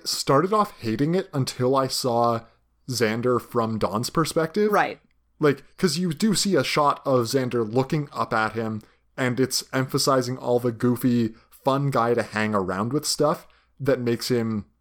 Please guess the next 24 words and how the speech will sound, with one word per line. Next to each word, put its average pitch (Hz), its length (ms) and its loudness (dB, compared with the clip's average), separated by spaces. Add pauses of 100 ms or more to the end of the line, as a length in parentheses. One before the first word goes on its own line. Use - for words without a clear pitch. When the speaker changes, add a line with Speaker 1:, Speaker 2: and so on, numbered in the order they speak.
(120)
Speaker 1:
really 120 400 -2
great, 101 580 -4 (140)
actually, 95 680 -6
when 120 140 -2
he's 107 160 -2
not 104 180 -2
being 101 200 -6
gross. 101 460 -4 (300)
And 135 140 -2
I 160 40 4
was 170 140 2
like, 196 220 2
Oh, 381 180 2
no. 160 420 0 (300)
You 185 80 0
know 240 120 4
what? 220 120 2
I 214 100 2
can 254 140 -2
see 240 200 0
that. - 280 -6
This 185 160 -4
is, 196 240 -6 (120)
yeah. 294 220 0